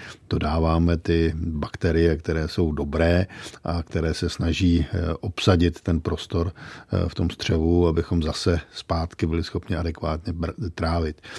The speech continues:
A to, co je zajímavé, bezprostředně po porodu,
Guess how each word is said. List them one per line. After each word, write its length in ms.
A 60
to, 100
co 120
je 80
zajímavé, 560
bezprostředně 720
po 220
porodu, 500